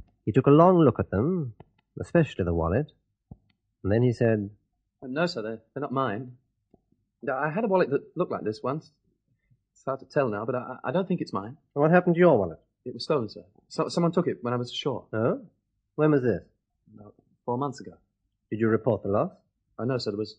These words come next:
Speaker 2: nothing of value in it, and the wallet wasn't worth much."
Speaker 1: "But it looked like this one?"
Speaker 2: "Yes, sir."
Speaker 1: "Did you lose it aboard or ashore?"
Speaker 2: "Don't know, sir. It looks like I lost it aboard."
Speaker 1: "Sit down, please. How long have you been with the ship?"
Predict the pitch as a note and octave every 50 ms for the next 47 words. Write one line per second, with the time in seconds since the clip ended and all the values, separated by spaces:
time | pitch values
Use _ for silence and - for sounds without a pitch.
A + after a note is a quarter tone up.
0 | - - D#2 A2 A2 - G#2+ G2+ F2+ - A2+ A2 G#2+ G#2 G#2+ A2 A#2+ A#2 A2 G2+
1 | G2 F#2+ F#2 _ _ _ - - A#2 A2 - G#2 - - A2+ A2 G#2 - G#2 G#2
2 | _ - - _ _ _ _ C3 B2+ C#3+ D3+ - - _ _ - E3 G#3 G#3 -
3 | - - D#3 D#3+ E3 E3 - C#3 - - F2 D2+ C2+ _ _ _ B2+ B2+ A#2+ -
4 | - _ _ _ _ _ _ _ _ _ _ _ _ _ _ _ _ E4 G#3 B3+
5 | B3 A#3+ A3 G3+ F#3+ F3 B2+ C#3 B2+ A2+ A#2 D#3 F#3 F3+ E3 D3+ A#2+ - D#3 A#2+
6 | F#2 D#2 - - _ _ _ _ _ _ _ _ _ A#2+ B2 - B2 B2+ B2 -
7 | G2+ F#2+ G#2 - _ _ - C#3 C#3+ - - A#2 A2 A#2+ A#2 C#3 - - B2 C3
8 | B2+ D3+ D#3+ B2+ F2+ - _ _ _ _ _ - _ _ _ _ _ _ _ _
9 | _ _ _ - G3+ F3 E3+ A#2+ F2+ E2 E2+ E2 D#2+ - _ _ _ _ _ _
10 | _ _ _ _ _ - - _ _ _ _ _ _ _ _ _ _ _ _ _
11 | _ _ _ _ _ _ _ _ _ _ _ _ _ _ _ - C4+ C4+ B3 A#3
12 | G#3 F#3 F#3 C#3+ B2 G#2 F#2 F2+ D#2+ F#2+ G#2 - E3+ A3 A3+ - - _